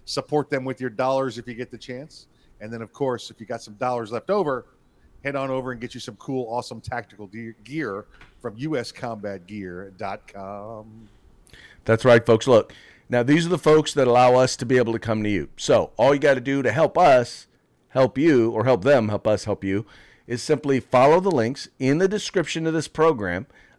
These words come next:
Speaker 2: Uh, check 'em out. If you like what you see, spend some money with 'em, and make sure you tell 'em that the guys over at The Rundown sent you. Also, want to
Speaker 1: There you go.
Speaker 2: encourage you, please, please, please, please, please, uh, however you are partaking of the program, let your friends know.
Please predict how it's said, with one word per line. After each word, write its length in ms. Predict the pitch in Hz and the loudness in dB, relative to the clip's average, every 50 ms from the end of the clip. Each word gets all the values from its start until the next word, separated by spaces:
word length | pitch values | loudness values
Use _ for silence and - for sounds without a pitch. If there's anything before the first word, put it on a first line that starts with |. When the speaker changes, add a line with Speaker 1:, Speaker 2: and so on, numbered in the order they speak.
| - 120 | 0 2
Speaker 2:
Uh, 220 | 127 127 127 127 | 4 6 6 4
check 360 | - - - - 156 139 131 - | 2 0 -2 0 2 2 2 0
'em 120 | - 175 | -2 -4
out. 160 | 135 139 - - | -4 -6 -6 -10
If 100 | 98 - | -8 -4
you 100 | 117 110 | -2 -2
like 220 | 110 113 113 - | 0 -2 -2 -4
what 140 | 135 123 - | -6 -8 -8
you 60 | - | -10
see, 220 | - - 147 - - | -12 -10 -10 -12 -12
spend 480 | - - - - - 110 113 117 110 | -16 -20 -16 -8 -6 -4 -4 -4 -6
some 100 | - 131 | -8 -6
money 220 | 139 160 180 180 151 | -4 -4 -2 -2 -2
with 160 | 120 113 117 | -2 -2 -2
'em, 120 | 143 151 - | -4 -6 -12
and 120 | - 95 98 | -10 -8 -6
make 140 | 117 127 | -6 -6
sure 140 | - - 147 | -8 -8 -10
you 60 | 147 | -10
tell 160 | 135 - 117 113 | -8 -6 -6 -6
'em 40 | |
that 120 | 117 113 - | -6 -8 -10
the 60 | 120 | -6
guys 240 | 101 92 87 87 85 | -4 -4 -4 -4 -4
over 180 | 87 78 87 | -8 -8 -10
at 40 | 82 | -10
The 80 | - 78 | -10 -10
Rundown 400 | 76 76 73 69 73 69 69 65 | -10 -10 -10 -10 -10 -12 -12 -14
sent 280 | - 76 71 67 - | -14 -16 -16 -16 -16
you. 80 | - - - _ _ - - - - - - | -18 -20 -20 _ _ -20 -20 -20 -20 -8 0
Also, 320 | - - 214 202 - 214 180 | 2 2 2 4 4 2 2
want 300 | 143 139 165 196 214 - | 4 4 2 2 2 -2
to 120 | - 226 | -4 -4
Speaker 1:
There 80 | 202 196 | -4 -4
you 60 | 185 | -4
go. 40 | - | -4
Speaker 2:
encourage 280 | - 180 190 185 165 147 | -2 -2 0 0 0 -2
you, 40 | 147 | -4
please, 460 | - - - 175 185 208 214 208 180 | -8 -10 -12 -10 -8 -6 -6 -6 -8
please, 220 | - 151 131 110 | -6 -6 -6 -6
please, 260 | - - 107 101 95 - | -6 -6 -4 -4 -4 -6
please, 220 | - 92 90 80 | -6 -8 -8 -8
please, 360 | - - 165 160 160 151 - - - - - - - - - | -6 -2 0 2 2 0 0 -4 -12 -20 -20 -20 -20 -12 -8
uh, 340 | - 117 131 120 117 110 - | -4 -2 0 0 0 0 0
however 380 | - 151 147 151 160 165 165 | 0 2 4 4 4 4 2
you 160 | 160 156 156 | 0 0 2
are 100 | 156 151 | 2 2
partaking 560 | 143 - 139 135 - 147 143 135 - 139 135 131 | 2 0 -2 -4 -2 -2 -2 -4 -4 -4 -6 -6
of 120 | 120 110 | -6 -6
the 60 | 117 | -8
program, 600 | - - 139 151 160 147 143 139 127 123 120 107 - _ _ - | -8 -4 -2 -2 0 0 -2 -2 -2 -2 -2 -4 -6 _ _ -10
let 360 | 135 139 185 262 269 - - | -6 -4 -4 -4 -4 -6 -8
your 80 | 302 262 | -10 -12
friends 520 | - - - 151 151 156 151 151 135 127 | -12 -8 -4 -2 -2 -2 -2 -4 -6 -6
know. 460 | 117 107 107 110 104 90 73 64 - | -6 -4 -2 -2 -2 -2 -4 -6 -12